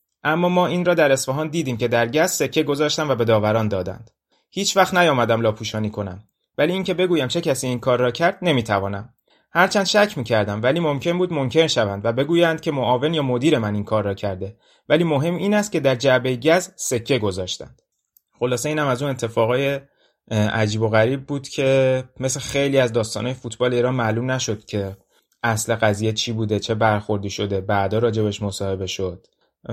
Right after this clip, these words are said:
و خب از این دست اتفاقات تو فوتبال ایران زیاد بوده متاسفانه که هیچ وقتم،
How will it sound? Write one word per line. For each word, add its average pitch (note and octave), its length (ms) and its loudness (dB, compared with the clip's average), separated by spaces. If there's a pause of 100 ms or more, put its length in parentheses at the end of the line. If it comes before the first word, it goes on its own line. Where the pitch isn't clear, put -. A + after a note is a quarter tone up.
(100)
و G#2+ 540 2
خب B2 200 0
از A#2 140 2
این C3+ 80 -2
دست B2+ 200 2
اتفاقات A2+ 440 -4
تو B2 60 -10
فوتبال A2+ 360 -4
ایران G#2+ 420 0
زیاد G2+ 380 -2
بوده F2+ 220 -6
متاسفانه F2+ 840 -8
که F#2 120 -10
هیچ G2+ 220 -6
وقتم، G#2 500 -4